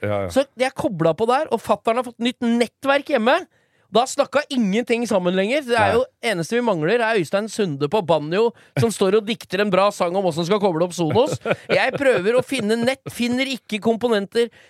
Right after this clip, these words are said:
Speaker 2: Og den lydplanken snakker jo, den får du lyd ut av fra T V-en, for den er jo U S B-kabel
Speaker 1: Ja,
Speaker 2: på.
Speaker 1: ja, ja.
Speaker 2: Men jeg får jo ikke koblet den mot subben.
Speaker 1: Nei.
Speaker 2: Og så får jeg ingen av de høyttalere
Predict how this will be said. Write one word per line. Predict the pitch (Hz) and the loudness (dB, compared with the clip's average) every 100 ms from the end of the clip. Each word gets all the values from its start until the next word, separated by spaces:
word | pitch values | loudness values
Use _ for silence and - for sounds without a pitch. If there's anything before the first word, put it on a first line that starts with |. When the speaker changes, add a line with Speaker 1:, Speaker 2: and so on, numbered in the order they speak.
| _ | _
Speaker 2:
Og | 220 233 _ - | 0 0 _ -4
den | 214 240 233 | -4 -2 -2
lydplanken | 240 247 180 135 - 165 185 359 415 | 0 2 2 0 0 0 0 -2 -4
snakker | - 440 - _ | -2 -4 -4 _
jo, | 208 226 190 | -8 -8 0
den | 220 403 392 - _ | 0 0 -6 -12 _
får | 262 | -2
du | 302 | 0
lyd | 302 240 202 | 0 0 0
ut | 202 226 | 0 2
av | 226 | 2
fra | 233 247 | 0 0
T | 220 | 0
V-en, | 175 | 0
for | 190 | -2
den | 226 349 | -2 -2
er | |
jo | 220 233 - | -2 -4 -4
U | 170 175 | -2 0
S | 175 _ _ _ | -2 _ _ _
B-kabel | 165 160 156 - 180 175 | -2 0 2 2 0 2
Speaker 1:
Ja, | 139 190 359 | 4 4 2
Speaker 2:
på. | |
Speaker 1:
ja, | 302 302 | 0 -4
ja. | 311 330 | -6 0
Speaker 2:
Men | 240 285 | 0 0
jeg | 285 | 0
får | 220 | 0
jo | 180 | 0
ikke | 175 320 - _ | -2 -6 -8 _
koblet | - 285 302 226 147 | -4 0 0 -2 0
den | 202 233 277 - _ _ - | 0 0 -4 -6 _ _ -8
mot | 196 214 254 269 _ - _ - | -2 2 2 0 _ -20 _ -14
subben. | - - 190 151 208 392 403 - _ | -12 -2 -2 0 0 0 -2 -16 _
Speaker 1:
Nei. | 110 104 - - | -8 -8 -6 -2
Speaker 2:
Og | 220 | -2
så | 254 | 2
får | 311 | 0
jeg | - - 294 | -2 -2 0
ingen | 190 175 254 294 - | 0 0 0 -2 0
av | 254 262 240 | 2 2 -2
de | 220 240 240 | -4 0 2
høyttalere | 190 175 208 247 | 2 2 2 2